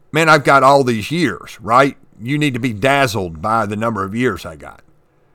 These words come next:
A-, and the engineer's response to him was brilliant. And, and think about this as it relates to your recovery. His response was, "It doesn't mean much to me.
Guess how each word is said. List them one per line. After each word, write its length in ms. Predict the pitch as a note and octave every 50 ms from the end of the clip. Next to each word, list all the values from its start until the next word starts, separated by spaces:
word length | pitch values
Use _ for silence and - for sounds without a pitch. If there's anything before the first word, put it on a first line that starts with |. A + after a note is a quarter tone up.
| _ _ _ _ _ _ _ _ _
A-, 180 | B2+ C3+ - -
and 160 | C3+ C3+ C3+ C3+
the 140 | C3+ C#3+
engineer's 580 | E3 G3 G3 E3 C#3 D3 D#3 F3 F#3 E3+ D3 -
response 540 | B2 A2+ - - - F#3 G3 G3+ E3 - -
to 80 | A2+
him 160 | A#2 C#3+ C3 A#2
was 160 | G#2 G2 F#2
brilliant. 560 | G2+ G2+ F3 A#3 B3+ D3+ G2 D#2+ A#1 - -
And, 180 | - C3+ C3+ A#2
and 160 | C#3 C3 -
think 300 | - - A3+ C4+ C#4+ C#4+
about 360 | B3+ A3+ A3 G3 F3+ - D3
this 280 | D3 D3+ D3+ D3+ - E3+
as 120 | D3+ -
it 140 | F#3 E3 -
relates 420 | C3 C3 B2+ A2+ G#2+ A2 A2 - -
to 100 | - C3
your 160 | C3 C#3 C#3+
recovery. 560 | D3 D3 - - A3 C4+ - - - - _ _ _ _ _ - _ _ _ _ _
His 240 | - F3+ A3 G3+ -
response 600 | C#4 A#3+ - - - F#3 D#3+ D#3 D#3+ D#3 - -
was, 400 | B2+ A#2+ A2+ A2+ A#2+ B2 - - _ _ _ _ _
"It 120 | - B3+ D#4+
doesn't 180 | E4 D#4 D#3+
mean 160 | C#3+ B2 G#2+ A2
much 260 | A#2 G#2 G2 - -
to 80 | -
me. 400 | F2+ A2 E3 A3 G3 C3+ C3+ C#3+